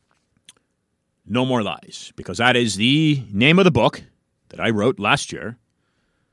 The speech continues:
And come spring, it is in contract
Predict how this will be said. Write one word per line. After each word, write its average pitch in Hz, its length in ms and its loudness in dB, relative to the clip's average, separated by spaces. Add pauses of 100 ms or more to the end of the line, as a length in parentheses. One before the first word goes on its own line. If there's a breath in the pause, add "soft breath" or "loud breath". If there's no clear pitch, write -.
(420)
And 127 220 -2
come 214 220 4
spring, 214 580 4 (3750)
it 151 180 -2 (100)
is 214 680 2 (2750)
in 139 140 -4
contract 226 760 0